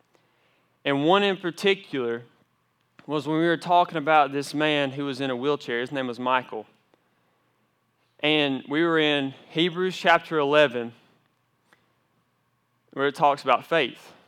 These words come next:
and how the faith is in the unseen. We have faith. Our faith is there where we can't see. Our faith is not in here in this room that we can see. It's not on this earth. Our faith is in Jesus, who we can't see.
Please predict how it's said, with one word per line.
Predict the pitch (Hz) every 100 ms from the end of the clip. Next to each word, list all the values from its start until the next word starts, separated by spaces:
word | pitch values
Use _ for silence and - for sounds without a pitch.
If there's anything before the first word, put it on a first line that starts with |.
| _ _ _ _ _ _ _ _
and | 127
how | 135 135
the | 131
faith | 127 160 170 160
is | 143 127
in | 135 139 135 127
the | 131
unseen. | 143 135 - 165 143 113 101 _ _ _ _ _ _ _ _
We | 135
have | 151 147
faith. | - 165 160 - - - _ _ _
Our | - 135
faith | 170 175 156
is | 117
there | 139 143 117 107 _ _ -
where | 139
we | 143
can't | 160 156 139
see. | - 156 127 113
Our | 123
faith | 151 147
is | 135
not | 151 156
in | 151
here | 139 139 131 120 _ _ _
in | 135 139
this | 143 -
room | 139 156 143 117 107 _ _ -
that | 135
we | 135
can | 139 151 151
see. | 135 120 110 104 _ _ _ _ -
It's | 131
not | 151 151
on |
this | 143 139 -
earth. | 147 123 110
Our | 131 143
faith | 151 151
is | 139
in | 139 131
Jesus, | 120 151 120 110
who | 135
we | 123 117
can't | 151 143 -
see. | - 107 104